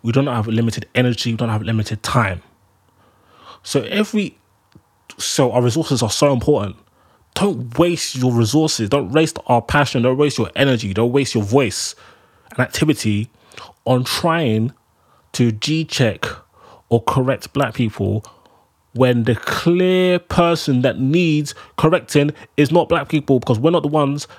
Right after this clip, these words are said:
that go around killing innocent people as protectors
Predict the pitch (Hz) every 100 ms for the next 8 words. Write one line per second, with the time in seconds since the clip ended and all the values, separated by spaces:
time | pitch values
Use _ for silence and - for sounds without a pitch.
0 | - - 139 156 156 151 165 151 151 156
1 | _ - 170 156 156 143 156 147 170 -
2 | 113 131 - _ _ _ - - 123 135
3 | - - _ - _ _ - _ - -
4 | - 165 - 131 123 123